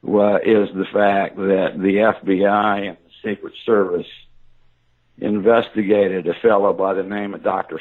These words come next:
Stanley Drennan, D R E N N A N. <clears throat> And he was a pretty wealthy doctor in Los Angeles.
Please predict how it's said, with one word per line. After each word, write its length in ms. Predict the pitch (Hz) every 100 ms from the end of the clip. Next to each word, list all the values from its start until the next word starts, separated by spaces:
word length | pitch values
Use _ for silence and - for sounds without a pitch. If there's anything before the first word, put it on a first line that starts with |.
| -
Stanley 720 | 110 107 107 101 104 101 101 _ _ _ _ _ _ _ _ -
Drennan, 640 | 95 101 123 110 98 - 90
D 220 | 107 110
R 320 | 107 98 95
E 340 | 104 104 104 -
N 240 | 98 98
N 480 | - 107 104 95 85
A 320 | - 95 87
N. 540 | 110 110 90 80 90 85
<clears throat> 60 | _ _ _ _ _ _ _ _ -
And 520 | 170 135 120 139 135
he 140 | 143
was 240 | 143 120 113
a 80 | 120
pretty 240 | 139 113
wealthy 360 | 110 110 - 92
doctor 720 | 101 98 98 - 92 87 85 -
in 420 | 87 92 82 76
Los 300 | 95 92 -
Angeles. 680 | 104 120 123 104 95 90